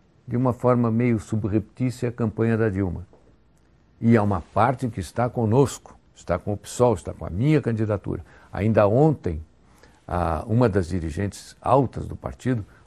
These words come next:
mandou um, um, um e-mail dizendo que vai votar em mim, que está comigo.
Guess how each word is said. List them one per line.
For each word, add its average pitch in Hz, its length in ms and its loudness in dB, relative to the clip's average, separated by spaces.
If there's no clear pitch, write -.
mandou 87 600 0
um, 131 180 0
um, 87 500 -4
um 90 80 -2
e-mail 90 340 0
dizendo 101 340 -4
que 104 140 -6
vai 80 280 0
votar 107 340 0
em 107 40 -2
mim, 98 240 -2
que - 60 -12
está 90 200 -6
comigo. 82 400 -6